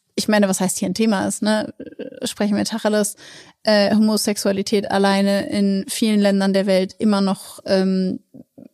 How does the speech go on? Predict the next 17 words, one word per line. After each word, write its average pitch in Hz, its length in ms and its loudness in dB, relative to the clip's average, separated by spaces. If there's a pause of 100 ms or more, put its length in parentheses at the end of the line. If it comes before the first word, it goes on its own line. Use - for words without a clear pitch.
ja, 196 260 2 (140)
ein - 120 -2
Strafbestand 190 840 0
ist. - 400 -2 (1200)
Das, - 380 -2
äh, 196 260 2
darüber 190 340 2
komme 196 240 2
ich - 180 -2
mental 185 480 2
nicht 185 140 -4
hinweg. 185 400 -4 (180)
Das - 240 -8
ist, - 440 -8
finde - 220 -6
ich, 180 100 -6
unglaublich. 185 540 -2